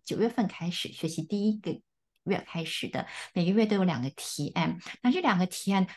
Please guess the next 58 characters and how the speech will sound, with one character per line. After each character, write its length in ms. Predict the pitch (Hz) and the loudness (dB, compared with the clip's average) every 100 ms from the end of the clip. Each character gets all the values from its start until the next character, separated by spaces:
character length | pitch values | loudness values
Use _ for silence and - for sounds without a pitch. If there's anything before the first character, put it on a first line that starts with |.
| _ | _
都 160 | - 247 | 4 4
是 160 | - | 4
中 280 | 220 - 247 | 0 6 6
文、 200 | 208 190 | 6 4
英 120 | 202 | 2
文 160 | 185 170 | 2 2
都 120 | 175 | 0
可 140 | 170 170 | -2 -2
以 40 | |
使 320 | 151 - - | 0 0 0
用 320 | 90 165 151 143 | -2 0 0 -2
的， 180 | - - - | -4 -8 -16
书 160 | - 247 | -2 2
上 200 | 269 247 | 4 6
里 80 | 185 | 6
面 140 | 175 | 6
有 120 | 156 | 4
很 300 | 156 - 156 | 0 -6 -6
清 320 | - - 254 | -6 0 0
楚 340 | 277 - - 143 | 0 -4 -4 -2
的 380 | - 147 131 - - - - | 0 2 2 0 -14 -10 2
范 240 | 214 180 | 4 6
例， 260 | 180 156 156 | 6 2 -2
还 140 | - | -4
有 80 | 165 | -2
告 180 | 151 156 | 0 -2
诉 120 | 156 | -2
家 240 | 156 151 156 | -2 -2 0
长 260 | - 131 | -2 -4
怎 140 | - 101 | -4 -4
么 100 | 131 | -2
使 300 | - - - | -2 -2 0
用， 240 | 95 151 - - | 0 0 -4 -10
还 160 | - | 0
有 80 | 175 | 2
很 140 | 202 214 | 2 0
多 100 | 165 | 0
东 160 | 165 | 2
西 80 | 170 | 0
其 220 | 170 - | 0 -2
实 120 | 156 160 - | -4 -6 -4
完 160 | 160 | 0
全 140 | 156 160 | 0 0
可 120 | - | 0
以 60 | 175 | -2
直 140 | - | 0
接， 180 | 147 156 - - - - | -2 -2 -6 -20 -12 -4
呃， 100 | 151 | -4
复 240 | - 220 | 0 0
制 160 | 214 180 | 2 2
下 160 | 185 | 2
来， 100 | 147 | -2
直 160 | 151 147 | -2 -2
接 120 | 156 | 0
拿 180 | 160 139 | 0 0
来 140 | 139 | 0
使 320 | 151 - - | 0 0 -2
用。 340 | - 139 151 | -2 0 2